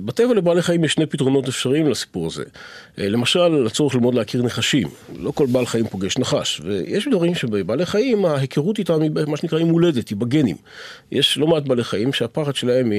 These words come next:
מסכנות כמו טורפים או נחשים הוא פחד מולד, ואז לא צריך ללמוד אותו מניסיון. אה, גם לנו יש כל מיני פחדים מולדים,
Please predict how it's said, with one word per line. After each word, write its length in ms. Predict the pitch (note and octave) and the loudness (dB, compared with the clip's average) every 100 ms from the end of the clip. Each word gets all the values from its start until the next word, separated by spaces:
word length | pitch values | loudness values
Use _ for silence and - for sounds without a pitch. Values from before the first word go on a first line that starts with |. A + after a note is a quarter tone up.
| G2 | 0
מסכנות 540 | F2 - A2 C3+ B2+ | -4 -6 0 2 0
כמו 140 | - F#2+ | -2 -8
טורפים 380 | F#2 F#2+ E3+ C3+ | -8 -2 0 0
או 60 | |
נחשים 360 | C3 E3+ G3 B3 | -2 -2 -4 -4
הוא 80 | F3+ | -2
פחד 220 | G3 F#3+ | -4 0
מולד, 340 | F3 E3 D3 A2+ | 2 2 0 -4
ואז 160 | B2 | -6
לא 80 | C#3 | -4
צריך 240 | C3+ C3+ | -4 -2
ללמוד 240 | C3 G#2 A2+ | 0 0 0
אותו 140 | A#2 | 0
מניסיון. 500 | B2 A2+ - A#2+ G2 - - - - - - - | 0 0 0 2 2 -2 -12 -20 -18 -20 -14 -6
אה, 120 | F#2 | -2
גם 220 | G2+ F#3 | 2 4
לנו 200 | F#3+ A#3+ | 4 4
יש 80 | C#3+ | 2
כל 80 | A#2+ | 0
מיני 120 | A2+ | 0
פחדים 300 | - G#2 A2 | -2 -2 0
מולדים, 500 | G#2 F#2+ F2 A#2+ | 0 0 0 0